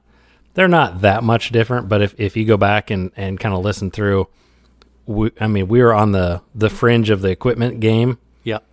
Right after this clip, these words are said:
Speaker 1: when we first got started, and we're, we're getting more equipment now, but, um, by no means have we forgotten where we came from either. <laughs>
Speaker 2: Yep.
Speaker 1: On,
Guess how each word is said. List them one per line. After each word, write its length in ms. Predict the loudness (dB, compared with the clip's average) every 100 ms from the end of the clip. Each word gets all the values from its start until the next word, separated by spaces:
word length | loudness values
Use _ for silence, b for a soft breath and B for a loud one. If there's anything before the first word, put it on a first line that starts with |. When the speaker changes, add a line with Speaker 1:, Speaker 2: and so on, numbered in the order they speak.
| _ _
Speaker 1:
when 120 | -6
we 60 | -4
first 280 | -4 -4 -2
got 160 | -4
started, 320 | 0 0 0 -2
and 140 | 0
we're, 220 | 0 0
we're 220 | -2 -6
getting 200 | -2 -2
more 180 | 0 -2
equipment 400 | -4 -8 -8 -10
now, 240 | -8 -8 -8
but, 260 | -8 -10 _ b b b
um, 400 | -10 -8 -8 -12 _ _ _
by 120 | 0
no 180 | 4 4
means 320 | 4 4 2 0
have 140 | 2
we 120 | 2
forgotten 360 | 2 2 2 2
where 140 | 0
we 100 | 0
came 220 | -2 -4
from 260 | -4 -6 -4
either. 240 | -4 2 2 2
<laughs> 120 | -4
Speaker 2:
Yep. 180 | -6 -6 0
Speaker 1:
On, 340 | 0 0 -4